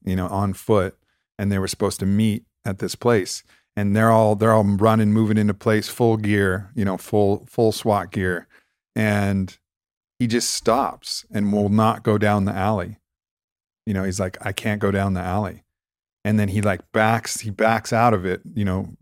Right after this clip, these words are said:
like, radios to everybody, like, "I cannot go down this alley." They're like, "What the fuck do you mean? Like, this is the plan." He's like, "I can't." And then they're like, "All right, all right, all right." And they look,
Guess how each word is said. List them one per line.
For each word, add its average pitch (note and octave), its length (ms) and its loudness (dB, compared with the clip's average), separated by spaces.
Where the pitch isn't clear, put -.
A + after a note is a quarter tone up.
like, F#2 220 -4
radios G#2 480 2
to G#2 100 -2
everybody, F#2+ 240 0
like, F#2+ 140 -4
"I F#2+ 80 -2
cannot G#2 300 -2
go G2+ 100 -2
down F#2+ 200 -2
this F2+ 140 -6
alley." F#2 380 -4
They're G2+ 100 -4
like, F#2 120 -6
"What A2 60 0
the G#2 80 -6
fuck A2+ 240 -2
do A2+ 60 -2
you G#2+ 60 0
mean? G#2 340 0
Like, F#2+ 160 -10
this G2+ 200 -4
is G2 80 -8
the G2 60 -4
plan." G2 320 -4
He's F2+ 160 -6
like, F2 220 -6
"I F#2+ 80 -6
can't." G2+ 320 -6
And A2 100 2
then G#2 120 2
they're G#2 180 2
like, F#2+ 140 -2
"All A2 100 6
right, G#2+ 160 6
all A2 100 6
right, G2+ 180 4
all G2 80 2
right." F2+ 120 -4
And G2+ 120 2
they G2 80 2
look, G#2 480 2